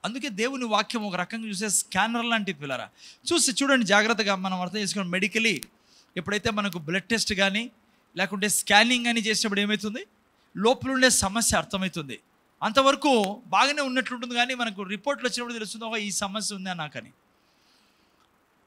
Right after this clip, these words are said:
వాక్యం కూడా అంతే పిల్లరా. వాక్యము దేవుడు మనకి ఎందుకు ఇచ్చాడంటే మనల్ని స్కాన్ చేయడానికి, మన జీవితం మనకు చూపించడానికి. అందుకే ప్రీచింగ్ వినేటప్పుడు మీకు ఏది వస్తానో మీ దగ్గరికి,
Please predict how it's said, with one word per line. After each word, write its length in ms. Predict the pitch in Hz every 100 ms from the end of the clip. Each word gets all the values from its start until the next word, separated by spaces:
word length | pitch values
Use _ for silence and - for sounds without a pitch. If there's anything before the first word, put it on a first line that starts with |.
| _ _ _
వాక్యం 440 | 233 - - 330 330
కూడా 140 | 320
అంతే 180 | 240 233
పిల్లరా. 380 | 175 151 120 110 - _ _
వాక్యము 520 | - 196 285 - 277 247
దేవుడు 380 | 156 233 269
మనకి 280 | 226 220 202
ఎందుకు 240 | 202 226 226
ఇచ్చాడంటే 360 | - 208 196
మనల్ని 600 | 202 196 190 185 180 175
స్కాన్ 540 | 160 - - 208 262 277 190
చేయడానికి, 480 | 160 156 143 131 - _ - -
మన 180 | 196 208
జీవితం 680 | 160 - 285 294 - 254 226
మనకు 340 | 202 190 -
చూపించడానికి. 640 | 190 214 160 147 135 123 - _ - - 202
అందుకే 560 | 285 320 339 226 135 _ _ _ _ _ _ -
ప్రీచింగ్ 460 | 233 320 - 320 262
వినేటప్పుడు 580 | 220 220 220 175 147 - _ _ _ -
మీకు 360 | 160 214 - 202
ఏది 600 | 156 165 220 277 285 285
వస్తానో 640 | 214 180 190 - 262 277
మీ 120 | 247 202
దగ్గరికి, 460 | 190 214 - -